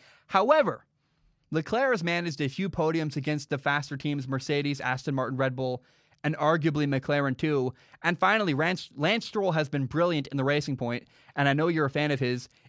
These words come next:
Interested to hear your thoughts. Love the show. Liam in the U K. Um, look, I wanna start by saying that Lewis Hamilton is undeniably talented. He does not get the respect he deserves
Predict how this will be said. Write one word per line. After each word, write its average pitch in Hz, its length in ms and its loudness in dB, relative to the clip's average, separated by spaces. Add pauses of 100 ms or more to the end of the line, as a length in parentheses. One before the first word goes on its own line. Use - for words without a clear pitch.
(120)
Interested 196 380 0
to 165 100 0
hear 151 140 0
your 160 140 0
thoughts. 135 380 0
Love 156 200 0
the 156 80 -2
show. 127 380 0 (1000)
Liam 180 340 2
in 170 60 0
the 156 80 0
U 151 160 2
K. 127 320 -4 (560)
Um, 220 400 2
look, 196 160 0
I 233 60 8
wanna 294 180 4
start 226 240 2
by 185 120 4
saying 160 400 2
that 131 300 0 (1600)
Lewis 269 300 2
Hamilton 196 420 0
is 139 140 -2 (100)
undeniably 151 1120 2 (280)
talented. 123 520 -2 (640)
He 226 160 2
does 208 260 4
not 214 340 2
get 208 220 -2
the 185 80 -4
respect 160 460 -2
he 165 40 -2
deserves 131 600 0